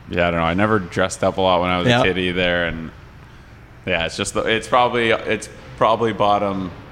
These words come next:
Speaker 1: bottom of the barrel for me in terms of, I guess, holidays.
Speaker 2: Well, I, I gotta ask, while we're on the topic, though, of, like, Halloween and scariness and haunted houses,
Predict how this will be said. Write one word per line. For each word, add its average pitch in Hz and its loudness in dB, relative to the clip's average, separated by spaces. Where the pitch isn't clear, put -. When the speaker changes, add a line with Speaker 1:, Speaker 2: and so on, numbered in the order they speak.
Speaker 1:
bottom 98 0
of 92 -8
the 90 -8
barrel 87 -4
for 90 -12
me 90 -8
in 87 -8
terms 87 -10
of, 82 -10
I 82 -4
guess, 78 -14
holidays. 78 -6
Speaker 2:
Well, 147 2
I, 151 2
I 143 2
gotta 180 4
ask, 117 0
while 135 4
we're 147 4
on 143 2
the 135 0
topic, 127 0
though, 131 4
of, 113 0
like, 113 0
Halloween 120 4
and 110 -4
scariness 113 0
and 117 -4
haunted 110 -4
houses, 110 -4